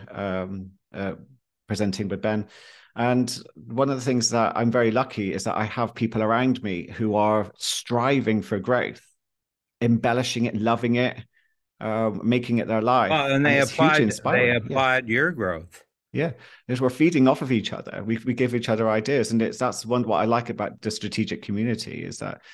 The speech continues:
Speaker 1: um, it is important to surround yourself with people who have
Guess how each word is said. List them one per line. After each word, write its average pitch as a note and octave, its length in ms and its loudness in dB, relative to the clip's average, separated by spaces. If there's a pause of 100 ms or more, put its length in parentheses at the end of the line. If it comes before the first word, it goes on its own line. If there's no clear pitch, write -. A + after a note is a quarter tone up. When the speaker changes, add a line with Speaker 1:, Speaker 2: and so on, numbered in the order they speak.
(280)
Speaker 1:
um, G2+ 480 -4 (360)
it A#2+ 160 0
is A#2 160 2
important A2+ 500 0
to - 80 -10
surround G#2+ 380 0
yourself G2 280 -2
with G#2+ 140 -4
people A2+ 320 -2
who G2 220 -4
have G2 360 -2